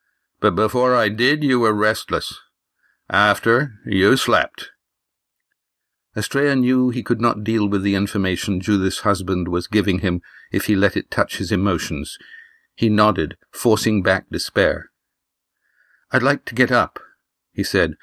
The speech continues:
and started to swing his feet over the edge of the bed. He stopped when he discovered that he was naked under the sheet. He looked around and saw his clothes washed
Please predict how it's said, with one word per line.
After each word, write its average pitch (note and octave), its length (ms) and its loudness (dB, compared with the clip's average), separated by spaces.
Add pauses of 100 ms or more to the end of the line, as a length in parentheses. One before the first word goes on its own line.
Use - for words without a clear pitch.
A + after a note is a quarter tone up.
(140)
and G#2 100 -2
started A#2 440 0
to G#2 80 0
swing G#2+ 280 0
his G2+ 180 -2
feet A2 260 -2
over G2+ 220 0
the G2+ 180 2
edge F#2 180 0
of F2+ 80 -4
the F2 80 -8
bed. E2+ 340 0 (1000)
He C3 100 0
stopped B2+ 380 0
when B2 100 2
he B2 80 2
discovered A#2 440 -2
that F#2+ 100 -4
he A#2 60 -2
was G#2+ 160 -2
naked A#2 360 0
under G#2+ 200 2
the G2+ 100 0
sheet. A2 360 -2 (800)
He C3+ 100 2
looked D#3 200 0
around C3+ 280 4
and A#2+ 100 2
saw A#2+ 160 2
his A2+ 140 0
clothes A#2 420 0
washed G#2+ 460 0